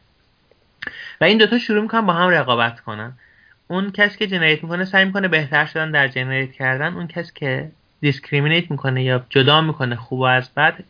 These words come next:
سعی می‌کنه بهتر شدن که گول نخوره. و این خیلی جالبه، چون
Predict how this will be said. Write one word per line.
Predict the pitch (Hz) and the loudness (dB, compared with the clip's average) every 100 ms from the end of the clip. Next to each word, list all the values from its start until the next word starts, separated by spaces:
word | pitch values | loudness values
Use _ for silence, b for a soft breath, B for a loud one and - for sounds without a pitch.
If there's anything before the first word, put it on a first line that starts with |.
| b _ | b _
سعی | - 165 | -2 0
می‌کنه | 175 170 | -2 -2
بهتر | 147 135 143 | -2 -2 -4
شدن | 139 147 160 | -4 -6 -6
که | 175 | -8
گول | 147 147 139 | -6 -4 -2
نخوره. | 113 - - 135 B B B B B - | -4 -8 -12 -16 B B B B B 0
و | |
این | 160 208 226 - - | 0 0 -4 -8 -10
خیلی | - 202 | -2 0
جالبه، | 196 175 170 | 2 2 2
چون | 165 185 190 | 0 -4 -6